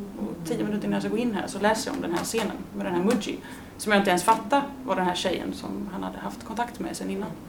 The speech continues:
Så jag är lite skakad av det faktiskt när jag kom hit. Det är lite svårt att fokusera. Jag tror det är därför jag är så engagerad. Därför att, alltså det här är det mest fantastiska porträtt jag har läst i en bok, tror jag. Det är så fantastiskt trovärdigt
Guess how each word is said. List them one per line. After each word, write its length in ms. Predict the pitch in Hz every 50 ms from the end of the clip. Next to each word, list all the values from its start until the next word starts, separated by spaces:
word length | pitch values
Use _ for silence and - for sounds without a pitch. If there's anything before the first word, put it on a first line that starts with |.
| - - - - - - - - - - - - - - - - - - - - - - - -
Så 120 | - - 226
jag 160 | - 247 262
är 80 | 285 277
lite 220 | 285 294 - 247
skakad 460 | - - 302 285 277 277 233 220 214 - - -
av 180 | - - 247 233
det 240 | 240 277 302 320 311
faktiskt 440 | - 220 214 - - - - - -
när 80 | 196
jag 80 | 196 202
kom 140 | 208 196 202
hit. 320 | 269 285 285 - - -
Det 140 | - - 220
är 40 | 220
lite 160 | 208 202 220
svårt 280 | 214 - 226 208 208 -
att 60 | -
fokusera. 420 | - 202 208 208 - 202 - - - - - - - - - - - - - -
Jag 100 | 208 208
tror 100 | 226 220
det 40 |
är 120 | 233 233 220
därför 140 | 214 220 233
jag 80 | 220
är 40 | 220
så 60 | 226
engagerad. 480 | 220 220 214 214 226 208 202 - - -
Därför 220 | 208 202 - 208
att, 60 | - - - - - - - - - - - - - - - - - - - - - - - - - - -
alltså 200 | - 226 226 233
det 60 | 226
här 220 | 220 220 190 190 233
är 160 | 294 277 247
det 100 | 254 247
mest 560 | 247 254 262 269 226 - - - - - -
fantastiska 640 | - 214 208 208 - 208 208 - - 196 - - 196
porträtt 480 | - 208 202 196 202 196 196 185 180 175
jag 80 | 190
har 80 | 185 208
läst 320 | 240 277 285 277 - -
i 40 | 214
en 60 | 208
bok, 220 | 196 196 - 147 -
tror 120 | - -
jag. 120 | - 254 -
Det 260 | 240 247 - 269 247
är 40 | -
så 680 | - - - - - - 302 254 196 190 185 196 208 - -
fantastiskt 1000 | - - - 220 220 208 - - - 240 240 - - - 190 185 - - - -
trovärdigt 580 | - 220 220 202 196 180 175 - - - -